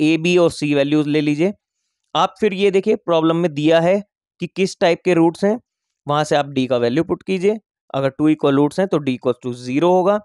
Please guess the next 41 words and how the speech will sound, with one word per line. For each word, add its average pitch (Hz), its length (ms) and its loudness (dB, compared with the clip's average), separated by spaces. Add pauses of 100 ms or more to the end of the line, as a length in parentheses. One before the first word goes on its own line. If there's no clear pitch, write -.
(340)
तो 139 60 -6
माइनस 123 420 -2
बी, 135 240 -4 (120)
बी 165 220 -2
स्क्वायर 139 300 -2
माइनस 127 300 -4
फोर 139 220 0
ए 143 60 0
सी 196 240 -4 (280)
equals 131 280 -2
to 131 160 -4
zero, 175 320 0 (280)
बी, 156 460 -4
ए 139 200 0
and 123 180 -8
c 131 160 -10
का 120 120 0
वैल्यू 127 280 0
रखिए, 185 340 0 (180)
सॉल्व 156 320 0
कीजिए, 170 380 -2 (180)
वहां 131 120 -2
से 127 140 -4
आपको 180 260 -2 (580)
प्रॉब्लम 127 340 -2
का 214 220 -2 (100)
सॉल्यूशन 139 480 -6 (260)
मिल 123 160 -2
जाएगा। 113 340 -4 (480)
इस - 180 -4
तरीके 143 300 -2
की 135 100 -6
प्रॉब्लम 120 360 -4
को 113 120 -6
आप 151 200 -2 (120)
ऐसे 135 200 -12
सॉल्व 117 220 -4
कर 113 140 -4
सकते - 260 -8
हैं, 226 120 -2 (540)
and 190 240 -6